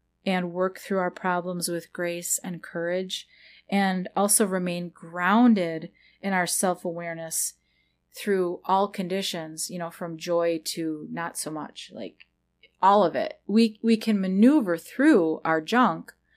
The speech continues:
and our good stuff in a way that helps to keep us grounded. That's what meditation can do.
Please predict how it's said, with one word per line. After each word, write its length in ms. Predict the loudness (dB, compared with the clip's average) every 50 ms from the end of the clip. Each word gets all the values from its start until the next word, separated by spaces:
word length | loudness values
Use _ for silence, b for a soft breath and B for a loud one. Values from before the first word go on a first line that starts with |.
| _ _ _
and 160 | 0 2 2
our 80 | 2 2
good 240 | 4 2 2 4
stuff 500 | 2 -2 -2 -2 -2 -4 -4 -6 -10 _ _ _ _ _ _ _ _ _ _ _ _ _ _
in 140 | 2 4 4
a 60 | 6
way 160 | 4 4 2
that 160 | 2 0 -2 -4
helps 340 | -4 -6 -4 -2 -2 -4 -4
to 400 | -4 -6 -6 -4 -4 -6 -8 -12 _ _ _ _ _ _ _ _ _
keep 260 | -4 -2 -2 0 0
us 180 | -4 -6 -6 -6
grounded. 580 | -8 -6 -4 -2 -2 -2 -2 -4 -8 -8 -4
That's 260 | 0 0 0 0 0 -2
what 200 | -2 -2 -2 -6
meditation 680 | -6 -6 -6 -6 -8 -8 -8 -8 -6 -6 -8 -10 -12
can 200 | -12 -12 -12 -10
do. 360 | -6 -4 -4 -2 -4 -6 -8